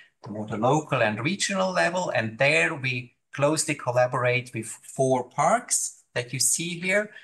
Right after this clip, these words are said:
uh, Gruyère Pays d'en Haut, Rhin Jura Park Aargau, and Naturpark Beverin. And we will see later on when Anina is presenting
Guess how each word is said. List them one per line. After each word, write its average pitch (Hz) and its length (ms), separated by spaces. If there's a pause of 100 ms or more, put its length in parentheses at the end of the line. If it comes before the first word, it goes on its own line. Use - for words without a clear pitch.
(280)
uh, 110 260
Gruyère 139 440
Pays 123 160
d'en 117 240
Haut, 170 420 (120)
Rhin 120 160 (440)
Jura 120 380
Park 110 400
Aargau, 123 720 (420)
and 110 440 (1200)
Naturpark 120 880
Beverin. 101 640
And 107 160
we 113 80
will 123 200
see 160 480
later 127 460
on 135 360
when 117 180
Anina 123 280
is 120 160
presenting 117 760